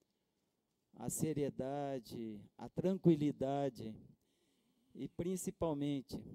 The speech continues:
a postura sempre aguerrida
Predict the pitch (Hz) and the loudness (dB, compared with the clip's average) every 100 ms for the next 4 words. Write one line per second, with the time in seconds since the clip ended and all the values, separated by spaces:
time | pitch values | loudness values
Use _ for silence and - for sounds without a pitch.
0 | - - _ _ _ _ _ _ _ 143 | -16 -18 _ _ _ _ _ _ _ _
1 | _ _ _ _ _ _ _ - 98 110 | _ _ _ _ _ _ _ -14 -12 0
2 | 151 143 - 165 160 143 - 160 156 - | 4 6 6 6 6 4 0 -2 -2 -2
3 | 151 139 127 113 _ - 139 139 123 120 | 0 0 -2 -6 _ -10 -6 0 2 6
4 | 165 185 - 120 101 | 8 8 6 0 -2